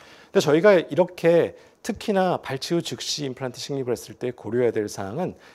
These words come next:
사실 본만이 아닙니다. 그리고 우리가 중요한 것은 서비컬 진지발 컨투어도 중요하죠. 왜냐하면 심미적인 부분이니까요.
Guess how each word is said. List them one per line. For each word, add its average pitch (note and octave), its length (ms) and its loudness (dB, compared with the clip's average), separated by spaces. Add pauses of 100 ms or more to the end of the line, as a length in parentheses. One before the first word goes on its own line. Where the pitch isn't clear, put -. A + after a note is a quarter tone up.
사실 E3+ 500 -6 (260)
본만이 C3+ 500 0
아닙니다. F2+ 440 -14 (100)
그리고 A2+ 280 -10
우리가 A#2+ 200 -2
중요한 A#2 320 -4
것은 D3 220 -10
서비컬 F#3+ 420 -4
진지발 A2 380 -8
컨투어도 C#3 680 -8 (500)
중요하죠. A2 440 -4
왜냐하면 B2 240 -4
심미적인 E3+ 480 -2
부분이니까요. F#2+ 580 -14